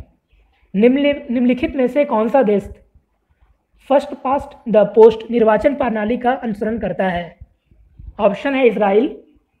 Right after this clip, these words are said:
नीदरलैंड, यूनाइटेड किंगडम and डेनमार्क। करेक्ट आंसर हो जाएगा यूनाइटेड किंगडम।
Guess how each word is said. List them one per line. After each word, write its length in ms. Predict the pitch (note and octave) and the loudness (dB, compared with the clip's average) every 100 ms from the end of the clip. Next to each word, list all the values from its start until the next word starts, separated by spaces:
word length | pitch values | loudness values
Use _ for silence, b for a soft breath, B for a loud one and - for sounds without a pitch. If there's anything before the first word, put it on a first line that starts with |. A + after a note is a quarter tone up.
| _ _ _ | _ _ _
नीदरलैंड, 680 | G3+ A3+ C#4 B3+ G3+ A3+ - - - _ _ - _ A#3+ | -2 2 4 4 2 0 -6 -12 -20 _ _ -20 _ -2
यूनाइटेड 480 | A#3 A3+ A3 C#4 | 0 0 2 0
किंगडम 280 | C4+ G3 A3+ C#4+ - - _ _ _ _ B3 | 0 -2 -4 -4 -14 -20 _ _ _ _ -4
and 160 | B3+ | 0
डेनमार्क। 680 | A3 G#3+ F#3+ E3+ - - _ _ _ _ _ _ _ _ _ _ _ _ _ _ _ - | 2 2 -4 -8 -16 -20 _ _ _ _ _ _ _ _ _ _ _ _ _ _ _ 0
करेक्ट 240 | B3+ C#4 | 2 2
आंसर 260 | C4+ - B3+ | 0 0 0
हो 100 | A#3 | 2
जाएगा 260 | G#3+ A#3 | 2 2
यूनाइटेड 440 | C4+ A3+ G#3+ A#3+ G3 | 2 0 -2 -4 -4
किंगडम। 320 | G3+ F3 | -4 -6